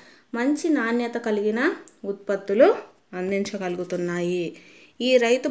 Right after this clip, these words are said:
బజార్లు వచ్చేసి ఎప్పుడు ప్రారంభించారంటే పంతొమ్మిది వందల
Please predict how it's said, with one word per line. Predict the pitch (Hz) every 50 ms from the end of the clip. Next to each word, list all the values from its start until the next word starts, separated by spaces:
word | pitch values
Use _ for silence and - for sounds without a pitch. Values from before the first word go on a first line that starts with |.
| 277
బజార్లు | 277 262 262 262 254 247 240 233
వచ్చేసి | 233 - 240 233 233 254 240 220 233 254 254 - - - - - - 196 202
ఎప్పుడు | 196 - 247 240 240 -
ప్రారంభించారంటే | 247 233 233 233 233 233 226 220 220 - 214 214 220 220 220 247 277 262 240 262 277 277 - - - _ - - 226
పంతొమ్మిది | 226 240 240 285 285 285 285 269 247
వందల | 226 220 214 220 226 277 339